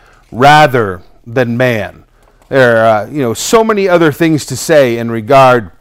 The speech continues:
to what it is that the Lord has to say to us. <clears throat> Excuse me. The, uh, the, the fact that,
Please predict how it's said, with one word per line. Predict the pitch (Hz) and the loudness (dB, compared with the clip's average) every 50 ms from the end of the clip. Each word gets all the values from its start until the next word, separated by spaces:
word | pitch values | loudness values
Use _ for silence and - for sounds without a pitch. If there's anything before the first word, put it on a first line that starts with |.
| _ _ _ _ _ _ _ _ _ _ _ _ | _ _ _ _ _ _ _ _ _ _ _ _
to | - 139 131 | -6 -4 0
what | 131 147 156 151 | 2 2 2 2
it | 147 135 | 2 0
is | 139 143 139 135 131 - - _ - - - - _ _ | 0 0 0 0 -2 -4 -10 _ -20 -20 -20 -20 _ _
that | 135 127 - | -8 -6 -4
the | 127 123 | -4 -2
Lord | 123 135 147 151 151 147 143 131 120 - - - - _ _ | 2 2 4 4 6 4 4 2 0 -4 -12 -20 -20 _ _
has | - 151 147 139 135 131 117 - | -2 0 2 2 2 0 -2 -6
to | - 123 113 | -10 -12 -10
say | - - - - 156 139 131 | -10 -10 -4 -2 -2 0 0
to | 120 - - 135 | -2 -2 -2 0
us. | 147 135 127 120 - - - - _ _ _ _ _ _ _ _ _ _ | 2 2 2 2 0 -6 -14 -18 _ _ _ _ _ _ _ _ _ _
<clears throat> | _ _ _ _ _ _ _ _ | _ _ _ _ _ _ _ _
Excuse | - 196 190 220 185 147 120 - - - - 160 170 165 156 127 | -2 0 2 2 0 -2 -4 -8 -14 -12 -6 -2 0 0 0 -2
me. | 123 123 107 98 92 _ _ _ _ _ _ _ _ _ _ _ _ _ _ _ _ _ _ - | -4 -6 -8 -10 -14 _ _ _ _ _ _ _ _ _ _ _ _ _ _ _ _ _ _ -14
The, | 135 120 123 139 143 139 135 | -6 -2 0 0 2 2 4
uh, | 135 127 120 107 - _ _ _ _ _ _ _ _ _ _ _ _ | 4 4 2 0 -4 _ _ _ _ _ _ _ _ _ _ _ _
the, | - - 139 135 127 | -14 -4 -2 -2 0
the | 123 131 131 | 2 0 -2
fact | - - - 220 202 202 196 196 190 - - 165 123 147 | -2 0 2 4 4 4 4 0 -2 -6 -10 -16 -14 -4
that, | 143 147 139 135 - - | -2 -2 -2 -2 -6 -12